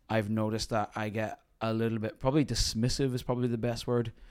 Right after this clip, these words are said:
whenever it comes to certain elements around nutrition. 'Cause for me, in my head, when I wanna get my nutrition dialed in, and what I mean by dialed in is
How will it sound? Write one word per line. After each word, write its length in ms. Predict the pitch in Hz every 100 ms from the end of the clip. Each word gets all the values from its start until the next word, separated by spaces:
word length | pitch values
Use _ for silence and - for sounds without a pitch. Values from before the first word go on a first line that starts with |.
| - -
whenever 320 | 113 110 104 104
it 80 |
comes 340 | - 120 113 113
to 280 | 117 107 104 - _ _ _
certain 800 | - - 123 113 117 110 104 - _ _ _ _ _ _
elements 460 | 113 113 117 113 -
around 340 | 101 107 107
nutrition. 500 | 110 107 113 113 123 - - -
'Cause 220 | - 110 110 _ -
for 520 | - - - 131 127
me, 400 | 120 117 120 120 -
in 240 | 117 107
my 220 | 107 107
head, 420 | 104 110 117 127 -
when 240 | - 107 107 - _ _ -
I 180 | 107 113
wanna 200 | 117 113
get 180 | 110 -
my 100 | 107
nutrition 420 | 110 123 113 113
dialed 320 | 113 107 107
in, 200 | 117 147 - - - - -
and 100 | 110
what 120 | 113
I 80 | 110
mean 160 | 110
by 80 | 104
dialed 260 | 104 104 104
in 160 | 104
is 180 | 107 98